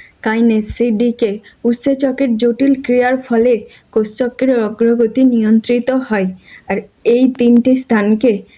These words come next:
চেক পয়েন্ট বলে। কথাটি লেখো, প্যান ও এসপিএম। পিএএন এর পুরো কথাটি হচ্ছে পেরক্সি অ্যাসিটাইল নাইট্রেট।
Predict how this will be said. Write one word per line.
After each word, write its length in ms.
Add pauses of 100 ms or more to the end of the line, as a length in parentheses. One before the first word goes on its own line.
(160)
চেক 160 (100)
পয়েন্ট 280
বলে। 260
কথাটি 560
লেখো, 380
প্যান 460 (720)
ও 160 (120)
এসপিএম। 800 (4000)
পিএএন 480
এর 120
পুরো 300
কথাটি 440
হচ্ছে 360 (520)
পেরক্সি 680 (220)
অ্যাসিটাইল 760
নাইট্রেট। 640